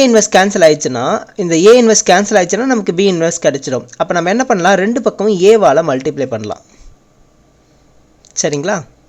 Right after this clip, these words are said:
So, இப்ப A-வால மல்டிப்ளை பண்ணா நமக்கு இந்த A inverse கேன்சல் ஆயிட்டு B inverse கிடைக்கும். அதுதான் கொஸ்டின்ல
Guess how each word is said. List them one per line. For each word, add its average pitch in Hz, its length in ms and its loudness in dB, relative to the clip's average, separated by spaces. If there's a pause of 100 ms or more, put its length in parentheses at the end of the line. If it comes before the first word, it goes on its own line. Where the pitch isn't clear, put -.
(1400)
So, - 100 -8
இப்ப 185 100 -4 (120)
A-வால 180 340 0
மல்டிப்ளை 160 420 -4
பண்ணா 143 200 -4 (640)
நமக்கு 160 320 -4 (460)
இந்த 165 120 -2 (220)
A - 20 0 (120)
inverse 151 320 -4
கேன்சல் 135 260 -6
ஆயிட்டு 175 240 -6
B 185 160 -2
inverse 135 280 -6
கிடைக்கும். 110 340 -10
அதுதான் 135 320 -4
கொஸ்டின்ல 131 300 -8